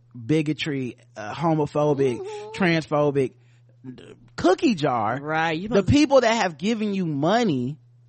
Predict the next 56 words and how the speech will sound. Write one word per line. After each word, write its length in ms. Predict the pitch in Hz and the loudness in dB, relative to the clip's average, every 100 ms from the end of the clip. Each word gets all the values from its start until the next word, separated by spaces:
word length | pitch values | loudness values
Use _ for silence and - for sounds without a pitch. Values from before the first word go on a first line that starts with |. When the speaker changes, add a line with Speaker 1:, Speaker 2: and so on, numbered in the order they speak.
| _ _ _ | _ _ _
Speaker 1:
come 260 | - 226 202 | -4 -2 2
out 260 | 220 202 | 2 0
and 280 | 165 170 147 - - | -2 -6 -6 -14 -14
say, 440 | - 220 233 190 - | -4 0 0 -2 -4
"This 200 | 226 302 | -2 -2
is 60 | 339 | 0
not 240 | 277 240 | 2 4
what 100 | 226 | 4
I 140 | 190 170 | 2 0
paid 420 | 190 233 254 196 | 0 0 0 -2
you 280 | 139 233 247 | 0 2 2
for." 380 | - 143 104 - _ | 2 0 0 -8 _
Speaker 2:
Right. 500 | 135 139 139 135 123 - | -12 -10 -8 -8 -12 -2
Speaker 1:
Like, 140 | 180 | 2
I 120 | 220 | 4
picked 400 | 254 294 311 220 | 2 2 -4 -4
you 180 | 247 262 - | -2 -2 4
over 300 | 247 233 190 | 6 6 2
Trump 500 | - 262 262 - - | -2 2 2 2 -6
so 180 | - 196 | 0 2
that 140 | 190 | 2
I 160 | 175 214 | 2 2
don't 160 | 220 | 2
have 200 | 226 190 | 2 0
to 100 | 180 | 0
worry 380 | 143 165 214 190 | 2 4 4 4
about 260 | 160 160 180 | 2 0 -2
this. 160 | 139 - | -4 0
I 180 | 180 247 | 2 4
wanna 260 | 262 233 | 2 0
go 160 | 202 208 | 0 2
back 260 | 196 180 - | 2 0 0
to 140 | 175 | -4
the 160 | 160 139 | -2 -2
days 420 | 160 165 165 151 | 2 4 4 0
of 400 | 147 151 143 131 - - | -2 0 2 0 -8 -12
Speaker 2:
I 100 | 139 | -12
could 160 | 135 | -10
be 120 | 131 123 | -14 -14
in 40 | |
denial. 480 | 104 107 113 139 131 | -14 -12 -12 -12 -2
Speaker 1:
I'm 180 | 190 220 | 0 2
supporting 520 | 226 170 226 208 185 | 0 2 2 4 2
a 60 | 165 | 0
Republican 720 | 156 - 240 226 202 170 160 | -2 2 4 4 2 -2 -2
and 100 | 160 | 0
I'm 120 | 165 | 0
pretending 560 | 165 147 208 175 165 156 | -4 -4 -2 0 2 2
that 140 | 143 | 0
it's 140 | 151 | 0
about 300 | 160 143 147 | -2 0 0
a 40 | 131 | -2
bunch 280 | 120 160 143 | -2 -2 -4
of 60 | |
shit 380 | - 156 135 - | -2 0 -2 -4
like, 300 | 143 120 107 | -6 -4 -8